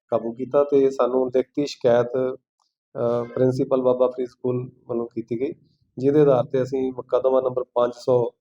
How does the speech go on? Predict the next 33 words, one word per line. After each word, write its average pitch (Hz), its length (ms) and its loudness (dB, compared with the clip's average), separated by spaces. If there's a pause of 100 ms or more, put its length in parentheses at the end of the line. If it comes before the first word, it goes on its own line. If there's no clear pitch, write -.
(760)
ਜਿਹੜਾ 123 300 0
ਉਹ, 123 460 -4 (140)
ਅਹ, 117 200 -12 (360)
ਕੱਲ੍ਹ 127 280 2
ਦੀ 127 80 -2
ਡੇਟ 117 240 -4
'ਚ - 60 -20
ਦਰਜ 113 240 -2
ਕੀਤਾ 127 280 0
ਸੀਗਾ। 131 240 -4 (600)
ਇੱਕ 131 240 0 (260)
ਇਨਵਿਜੀਲੇਟਰ 139 920 4
ਵੱਲੋਂ 135 340 0
ਜਿਹੜਾ 127 160 -4
ਲੜਕਾ 127 360 -2
ਮੌਕੇ 123 300 0
'ਤੇ 131 100 -2
ਕਾਬੂ 127 260 -2
ਕੀਤਾ 127 320 -2
ਗਿਆ 123 160 2
ਸੀਗਾ, 127 260 -2
ਉਹ 143 160 -4
ਸਬੂਤਾਂ 127 440 -2
ਸਮੇਤ 120 400 -8
ਡਿਵਾਈਸ, 120 520 -2 (680)
Bluetooth 127 640 0
ਤੇ 123 200 -8
ਹੋਰ 123 140 -6
ਸਾਰੇ 123 260 -6
ਦਸਤਾਵੇਜ਼ 120 500 -4
ਸਾਡੇ 117 240 -2
ਹਵਾਲੇ 117 260 -4
ਕਰਕੇ 117 380 -6